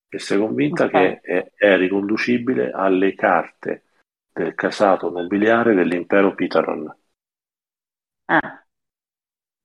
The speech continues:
Speaker 2: Ok. Va bene, allora me la prendo su e,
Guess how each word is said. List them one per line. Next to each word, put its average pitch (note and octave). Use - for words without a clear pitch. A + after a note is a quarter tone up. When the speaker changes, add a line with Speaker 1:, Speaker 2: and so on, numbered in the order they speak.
Speaker 2:
Ok. -
Va -
bene, F3+
allora D3+
me E3
la D#3+
prendo F#3
su F#3+
e, D3+